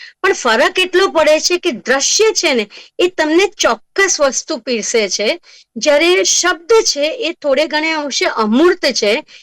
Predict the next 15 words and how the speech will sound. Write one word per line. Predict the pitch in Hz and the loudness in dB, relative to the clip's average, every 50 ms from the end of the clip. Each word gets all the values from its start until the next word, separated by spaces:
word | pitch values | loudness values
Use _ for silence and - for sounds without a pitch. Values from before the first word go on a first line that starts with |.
| _ _ - | _ _ -4
એટલે | - 269 - - 339 349 339 330 330 339 392 | -4 -4 -2 0 0 2 2 2 2 2 2
એ | |
વાચકની | 392 269 240 196 185 202 208 - - 359 359 - - 330 320 359 403 | 2 2 0 0 -2 -2 -4 -4 -2 -4 -4 -4 -2 0 0 0 0
કલ્પના | - - - 233 208 196 185 - 254 277 311 339 | 0 -2 -2 -2 -2 -2 -4 -4 -4 -2 -2 -2
શક્તિનો | - - 311 269 - _ - 302 302 311 339 359 | -2 -2 -2 -4 -4 _ -4 -2 0 2 2 2
વિસ્તાર | 330 277 240 - - - 254 233 220 196 | 2 2 0 0 -2 -2 0 0 0 -2
કરે | - - 175 165 165 165 | -2 -2 -4 -4 -4 -6
છે. | - - - 180 180 _ _ _ _ _ _ - | -8 -8 -8 -8 -10 _ _ _ _ _ _ 0
હું | 320 330 | 2 2
આ | 330 | 4
વાતને | 330 320 311 311 - 339 330 | 4 4 2 0 0 -2 0
બહુ | - 330 349 | 2 2 2
સાદી | - - 302 214 208 208 220 302 320 | 2 2 0 0 -2 0 0 0 2
ભાષામાં | 269 294 277 269 - 311 302 285 285 285 277 | 2 2 0 0 0 0 0 0 0 0 0
તમને, | 285 285 277 277 277 277 285 285 285 277 247 | 0 0 -2 0 0 0 0 2 2 0 -2